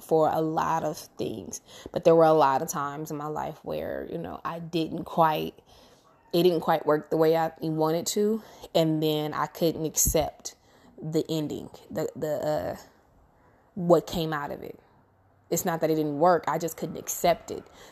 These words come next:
because I've already made a choice <laughs> before, and I just couldn't accept that this is,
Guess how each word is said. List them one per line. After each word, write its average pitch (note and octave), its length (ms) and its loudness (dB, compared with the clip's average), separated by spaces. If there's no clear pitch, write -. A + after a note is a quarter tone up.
because D#3+ 260 -2
I've D3+ 220 0
already D3+ 320 2
made D3+ 240 -4
a C3+ 60 -8
choice - 580 -4
<laughs> B3 80 10
before, F3 640 6
and D3 480 -4
I D3+ 120 -2
just D3+ 180 -6
couldn't D3+ 200 -6
accept C#3+ 280 -6
that - 160 -10
this D#3 220 -2
is, D3 180 -8